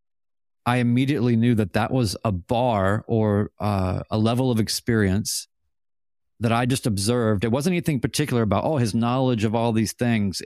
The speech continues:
It was just observing your flow and your comfort level in the plane, the way that you controlled the plane, the way that you did everything with, um,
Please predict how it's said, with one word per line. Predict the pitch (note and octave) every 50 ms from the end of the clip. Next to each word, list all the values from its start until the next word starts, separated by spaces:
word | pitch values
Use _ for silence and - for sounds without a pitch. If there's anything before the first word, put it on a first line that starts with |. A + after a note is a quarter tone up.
| -
It | A#2
was | A#2 - F2+ G2
just | - - - C3+ C#3 C#3 A#2+ - - - _ _ _ _ _ _ _ _ _ _ _ _ _ _ - -
observing | A#2+ G#2 G2 G2+ A#2+ C3+ D#3+ E3 D3+ D#3+ D3 C3+ B2+ - -
your | - A#2 A2+ A#2+ B2 B2 B2+ B2+ A#2
flow | - - - - B2+ B2+ C3 B2+ A#2+ A#2 A2+ A2 A2+ - -
and | A#2 A2+ A2
your | A2 A2 A2 G#2+
comfort | - - C3 C3+ A#2 - A2+ F#2
level | A2 A2+ A2 G2 G#2 G#2 -
in | - A2+
the | A2 G#2
plane, | - - - A2 G#2 F#2+ F2+
the | E2+ G2
way | G2 G2 G#2 A2+ A#2 B2 B2+
that | B2 A2+ A#2
you | - B2 A#2+ A#2 A2+ A2+ A2+ G#2+ G#2+ A2 _ _ _ _ _ _
controlled | - - B2 - - B2+ A#2 A#2+ A#2+ A2
the | A2 G#2
plane, | - - A2 G#2 G2+ F#2+ F#2 F2+
the | F#2 G2+
way | G2 A2 A2 A2
that | G#2 G2+ A2 -
you | G#2+ A2 A2 G#2+ G#2+ G#2 G2+ G#2 G#2 _ _ _ _ _ _ _ - A2
did | G2+ B2+ A#2+
everything | C3 B2 C3 B2+ - - A#2+ A#2 A2+
with, | A2 G#2 F#2 -
um, | A2 G#2+ G#2 G2+ G2 F#2+ F#2+ F#2 G2+